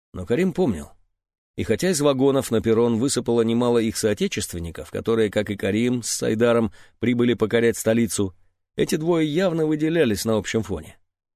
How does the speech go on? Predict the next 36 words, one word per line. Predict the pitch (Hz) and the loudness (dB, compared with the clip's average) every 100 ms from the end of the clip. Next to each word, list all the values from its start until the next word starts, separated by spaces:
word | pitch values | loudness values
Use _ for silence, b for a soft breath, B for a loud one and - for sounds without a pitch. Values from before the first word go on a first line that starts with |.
| _ | _
Хотя | 127 151 196 | 0 2 2
одеты | 160 147 131 | 2 2 2
были | 127 113 | 4 4
неброско, | 113 123 139 - 120 | 4 4 2 0 -2
как | 120 120 | -2 0
и | |
большинство | 110 104 107 104 - 113 | 0 0 -2 -2 0 0
гастарбайтеров, | 104 - 98 98 120 107 113 110 98 | 0 -2 -2 0 0 0 0 0 0
даже | 107 104 | 0 0
скромно. | - 127 95 71 - _ _ _ _ - | -2 -2 -2 -6 -18 _ _ _ _ -6
И | 101 | 0
дело | 127 139 135 | 2 2 2
даже | 131 127 | 2 0
не | 127 | -2
в | 117 | 0
том, | 208 143 | -2 -2
что | - 110 | -2 0
лишь | 120 113 - | 0 -2 -2
у | 120 | 0
одного | 117 113 120 120 | 2 2 2 2
из | 107 98 | 0 0
них | 147 - | -4 -4
в | |
руках | 104 113 117 | -4 0 -2
был | 95 110 | 0 -2
кожаный | - 107 110 107 | 0 -2 0 0
дипломат, | 110 117 123 92 - - _ _ _ - | 0 0 0 -2 -6 -18 _ _ _ -20
в | - | -14
отличие | - 113 - 104 | -6 -2 0 -2
от | |
всех | - 101 | 0 -2
остальных, | 104 - 95 107 123 - _ _ _ | -2 -2 -2 0 0 -4 _ _ _
нагруженных | 78 90 113 107 113 104 | -14 -4 -2 0 -2 -2
сумками | 113 113 107 104 | -2 -2 -2 -4
с | - | -2
вещами. | 104 - 95 78 - | -4 -2 -4 -6 -14